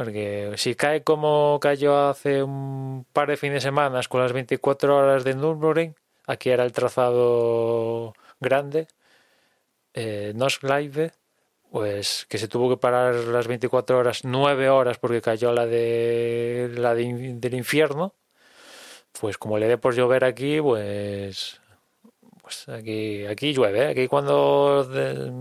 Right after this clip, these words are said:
le da por llover, llueve. Igual hasta nos quedamos sin, <laughs> sin gran premio como le dé por llover. Desde luego,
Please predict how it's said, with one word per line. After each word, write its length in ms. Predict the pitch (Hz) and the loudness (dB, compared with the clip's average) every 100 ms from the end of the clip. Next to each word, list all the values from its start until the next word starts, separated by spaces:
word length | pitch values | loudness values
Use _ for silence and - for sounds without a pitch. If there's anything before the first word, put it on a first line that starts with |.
| 135 | -2
le 80 | 135 | 2
da 140 | 147 | 2
por 120 | 151 143 | 2 2
llover, 480 | 147 170 175 170 | 4 6 6 4
llueve. 300 | 127 123 104 | 2 2 2
Igual 300 | 104 131 151 | 2 4 4
hasta 240 | 151 - 139 | 2 2 -2
nos 100 | 131 | 0
quedamos 400 | 135 139 143 139 | 0 0 0 -4
sin, 540 | 135 123 120 120 117 - - _ - | -4 -4 -6 -8 -10 -12 -20 _ -16
<laughs> 440 | - - - - - | -16 -18 -20 -20 -6
sin 160 | - 139 | -4 0
gran 220 | 135 123 | -2 0
premio 280 | 143 143 139 | 0 0 0
como 160 | 131 | 0
le 140 | 123 123 | 2 4
dé 580 | 120 120 117 113 113 | 4 4 2 0 -2
por 220 | 107 120 104 | -2 -4 -2
llover. 320 | 107 101 104 | -2 -2 -2
Desde 260 | 117 123 | -2 0
luego, 460 | 131 156 170 180 | 2 4 6 4